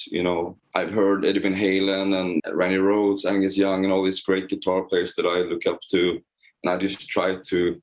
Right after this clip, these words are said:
make it sound like, like them, but I don't know quite how to do it. So I, I just figured it out myself, and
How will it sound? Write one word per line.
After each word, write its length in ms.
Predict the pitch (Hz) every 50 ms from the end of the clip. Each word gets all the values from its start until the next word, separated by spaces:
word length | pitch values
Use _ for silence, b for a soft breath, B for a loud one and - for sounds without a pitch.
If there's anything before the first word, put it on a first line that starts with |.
| _ _
make 260 | - 107 107 107 -
it 100 | 104 101
sound 420 | - - - 110 104 110 104 98 95
like, 220 | 90 87 85 - -
like 300 | 90 92 95 95 92 -
them, 300 | 110 110 107 107 98 90
but 160 | 87 - -
I 100 | 107 104
don't 140 | 101 104 104
know 260 | 104 101 101 98 98
quite 380 | - - - 101 101 98 98 98
how 200 | - 90 92 98
to 140 | - - 95
do 360 | - 107 107 104 104 104 90
it. 160 | 80 80 -
So 180 | - - 82 78
I, 680 | 92 92 85 76 67 67 - - - - _ _ - 98
I 20 |
just 240 | 107 110 110 - -
figured 320 | - - - 95 92 82
it 60 | 92
out 240 | 92 87 85 85 -
myself, 580 | 80 80 - - - 90 92 95 90 - - -
and 240 | 85 82 85 82